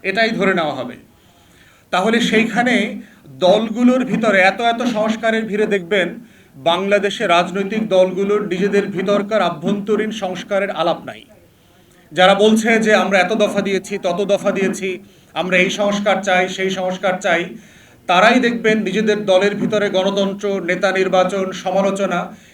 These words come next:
সেগুলো নিয়ে তারা আলাপ তুলছে না। তারা সংবিধানের আর্টিকেল সেভেন্টি নিয়ে খুবই কনসার্ন, তারা এটা সংশোধন করবেন, কিন্তু তার দলের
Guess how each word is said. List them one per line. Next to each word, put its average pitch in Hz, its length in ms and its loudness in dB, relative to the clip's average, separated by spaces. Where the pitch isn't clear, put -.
সেগুলো 220 400 0
নিয়ে 220 200 0
তারা 185 220 2
আলাপ 175 200 2
তুলছে 170 300 -4
না। 127 200 -10
তারা 185 160 4
সংবিধানের 233 720 2
আর্টিকেল 220 480 0
সেভেন্টি 240 520 2
নিয়ে 240 160 0
খুবই 269 300 0
কনসার্ন, 151 520 -4
তারা 175 160 -2
এটা 196 220 -2
সংশোধন 202 440 -6
করবেন, 131 420 -6
কিন্তু 202 180 -4
তার 202 360 0
দলের 220 400 4